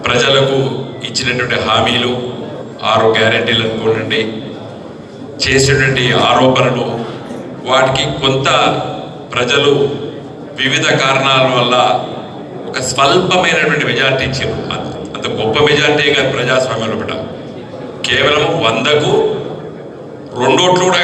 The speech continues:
కాదు. మనకి ఎంత బాధ అనిపిస్తుంది. ఇప్పుడు మన ఊర్లే ఒక వెయ్యి ఓట్లుంటే ఇరవై ఓట్ల గిట్ట మనం సాధిస్తే మనం ఇలా అధికారంలో ఉందాం. ఇరవై, వెయ్యి ఓట్లు,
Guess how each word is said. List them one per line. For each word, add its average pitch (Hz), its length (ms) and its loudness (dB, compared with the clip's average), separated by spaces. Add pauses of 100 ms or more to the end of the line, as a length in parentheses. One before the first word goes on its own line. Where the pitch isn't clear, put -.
కాదు. - 180 2 (1300)
మనకి 123 260 0
ఎంత - 180 -2 (120)
బాధ 147 220 2
అనిపిస్తుంది. 156 460 -2 (100)
ఇప్పుడు 147 240 -6
మన 131 100 0 (180)
ఊర్లే 156 280 2 (640)
ఒక 131 120 -4 (100)
వెయ్యి 156 200 2 (140)
ఓట్లుంటే 160 460 0 (560)
ఇరవై 190 320 -2 (100)
ఓట్ల 190 260 2
గిట్ట 175 120 0 (100)
మనం 165 160 2 (160)
సాధిస్తే 147 480 0
మనం 160 200 0
ఇలా 147 160 2
అధికారంలో 135 480 0
ఉందాం. 143 200 0 (3000)
ఇరవై, 170 240 2 (420)
వెయ్యి 156 260 2 (100)
ఓట్లు, 160 220 0